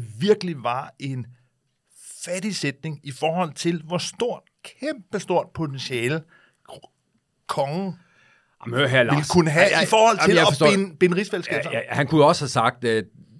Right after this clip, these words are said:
Speaker 2: "Donald Trump, glem det, øh, pak sammen."
Speaker 1: Nej, nej, nej, nej,
Speaker 2: Øh,
Speaker 1: nej, nej, nej, nej, lad mig lige, for
Speaker 2: det
Speaker 1: nej,
Speaker 2: kunne han jo
Speaker 1: nej,
Speaker 2: ikke sige,
Speaker 1: nej,
Speaker 2: vel?
Speaker 1: nej, du misforstår det.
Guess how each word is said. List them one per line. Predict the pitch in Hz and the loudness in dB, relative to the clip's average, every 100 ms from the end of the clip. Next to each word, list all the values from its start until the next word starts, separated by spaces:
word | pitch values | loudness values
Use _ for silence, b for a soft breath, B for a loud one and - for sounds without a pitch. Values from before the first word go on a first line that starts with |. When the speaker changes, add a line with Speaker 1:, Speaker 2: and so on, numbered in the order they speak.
| - | -6
Speaker 2:
"Donald | 113 113 | -4 -4
Trump, | 104 110 117 120 | -6 -4 -4 -4
glem | 120 120 - | 0 0 -2
det, | 123 90 85 85 85 | -10 -12 -12 -14 -12
øh, | 90 92 80 - - | -12 -12 -14 -20 -12
pak | - 104 | -10 -8
sammen." | - 202 | -6 -4
Speaker 1:
Nej, | 226 220 | -4 -2
nej, | 226 | -2
nej, | 226 | -2
nej, | 220 247 | 0 0
Speaker 2:
Øh, | 208 | 2
Speaker 1:
nej, | 196 196 | 2 2
nej, | 202 | 2
nej, | 220 220 | 2 0
nej, | 202 | 0
lad | 208 220 | 2 2
mig | |
lige, | 233 175 | 0 -6
for | 175 | 0
Speaker 2:
det | 180 160 | 2 2
Speaker 1:
nej, | 165 | 4
Speaker 2:
kunne | 151 | 6
han | 117 | 6
jo | |
Speaker 1:
nej, | 123 | 4
Speaker 2:
ikke | 123 | 2
sige, | 170 170 | 2 2
Speaker 1:
nej, | 170 | 0
Speaker 2:
vel? | 165 | -2
Speaker 1:
nej, | 156 165 | -6 -8
du | 160 | 0
misforstår | 196 196 180 - | 0 0 -2 -4
det. | - | -8